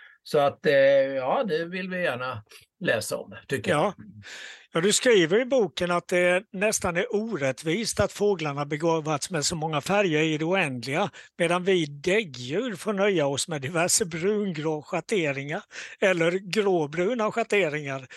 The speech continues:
Speaker 2: Ja, jag kommer inte ihåg exakt hur du, hur du, hur du uttryckte det, men varför är det så här? Varför är fåglarna så färggranna medan vi däggdjur är färglösa?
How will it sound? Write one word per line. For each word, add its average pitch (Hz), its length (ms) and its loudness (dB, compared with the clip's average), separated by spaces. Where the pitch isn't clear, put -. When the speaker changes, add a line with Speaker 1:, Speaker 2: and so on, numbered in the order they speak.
Speaker 2:
Ja, 165 180 0
jag 160 100 -2
kommer 190 160 -2
inte 180 140 0
ihåg 170 240 4
exakt 160 420 0
hur 160 100 -4
du, 156 120 -6
hur 170 120 0
du, 175 140 -2
hur 180 120 0
du 185 120 4
uttryckte 165 480 -2
det, 156 100 -2
men 190 220 0
varför 226 520 2
är 214 120 2
det 220 120 -2
så 247 140 -2
här? 147 360 -2
Varför 214 320 -2
är 208 60 2
fåglarna 180 520 0
så 185 160 -2
färggranna 151 640 0
medan 151 380 -2
vi 175 220 2
däggdjur 139 580 -2
är 143 240 -2
färglösa? 143 640 -4